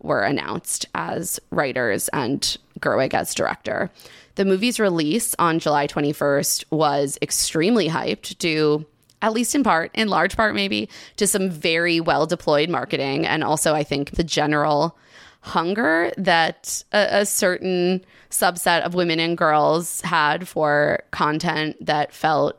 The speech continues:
made particularly for them.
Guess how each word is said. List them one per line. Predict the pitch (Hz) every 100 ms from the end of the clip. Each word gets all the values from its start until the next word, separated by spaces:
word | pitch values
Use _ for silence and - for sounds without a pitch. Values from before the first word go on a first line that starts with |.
| _
made | 175 160 143 151 170 -
particularly | - 160 143 156 147 143 143
for | 143 147 147 147
them. | 160 135 123 160